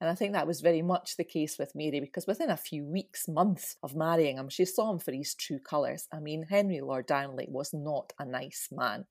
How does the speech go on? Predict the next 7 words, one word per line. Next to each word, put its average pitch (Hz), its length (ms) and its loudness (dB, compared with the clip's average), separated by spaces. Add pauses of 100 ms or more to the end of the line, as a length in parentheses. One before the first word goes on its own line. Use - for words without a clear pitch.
He 175 220 -2
was 143 420 2 (320)
very 165 240 4
ambitious. 214 840 6 (220)
He 151 100 -6
wasn't 175 340 4
particularly 143 680 -4